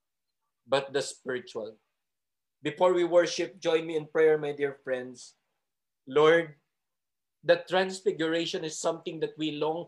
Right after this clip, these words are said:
for to happen in our lives. How we wish that you would always be the Jesus who create miracles,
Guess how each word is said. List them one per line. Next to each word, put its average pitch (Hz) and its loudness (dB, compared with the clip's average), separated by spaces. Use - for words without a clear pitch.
for 147 0
to 156 -6
happen 135 -8
in 131 -14
our 120 -10
lives. 120 -10
How 185 2
we 170 0
wish 180 -2
that 156 -6
you 208 -4
would 190 2
always 220 2
be 180 -6
the 175 -6
Jesus 175 -8
who 185 -2
create 170 -8
miracles, 170 0